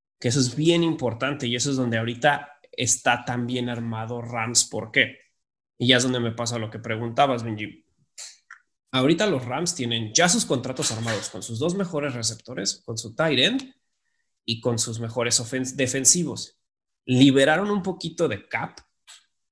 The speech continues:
por, por este trade, porque muchos dicen, "No manches, tienes que pagarle cuarenta y algo millones a Stafford". Sí, pero no tienes que pagar los treinta y cuatro al año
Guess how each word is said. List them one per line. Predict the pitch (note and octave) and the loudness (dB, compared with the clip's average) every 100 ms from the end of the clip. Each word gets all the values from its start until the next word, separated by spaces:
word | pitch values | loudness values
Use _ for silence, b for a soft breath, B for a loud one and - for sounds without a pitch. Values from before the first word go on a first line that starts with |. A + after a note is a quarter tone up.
| - | -2
por, | B2 A#2 | -2 -2
por | - A#2+ B2 | -4 -2 2
este | - D#3 | 4 2
trade, | - B2 A#2+ D#3+ | 0 0 0 0
porque | D3 C3 | -2 -2
muchos | D3+ E3+ | 0 2
dicen, | G3 G#3+ | 2 0
"No | G#3+ | -2
manches, | G#3 G3+ F#3+ E3+ | -2 2 2 2
tienes | F#3+ F#3 | 2 2
que | F3+ | 2
pagarle | D#3+ D3+ D3+ D#3+ C#3+ A#2 A2+ - | 0 2 2 2 2 0 -4 -4
cuarenta | B2+ A#2+ A#2+ A#2 A#2+ | -2 -2 -4 -4 -4
y | A#2 B2 | 0 2
algo | C3 C3+ | 2 2
millones | C3 A2+ C3 A#2 A#2 A#2 | 2 -2 -4 -2 0 2
a | |
Stafford". | A#2 C#3+ C3+ G2+ - | 2 0 -2 -6 4
Sí, | - B3 E3 - b b b b _ | 6 6 0 -10 b b b b _
pero | B2+ | 4
no | C#3 D3 | 6 4
tienes | C#3+ | 0
que | C#3 | 0
pagar | A#2 A#2 C3 | -2 -2 0
los | B2+ - | 0 0
treinta | B2 A#2 A2+ G2+ | -2 -4 -4 -6
y | - - | -6 -4
cuatro | A2+ A2+ A2+ A2+ | -2 -2 -4 -4
al | A2 B2 | -2 -2
año | B2 A#2 A2+ A2+ B2+ C3+ | -2 -2 -2 -4 -6 -10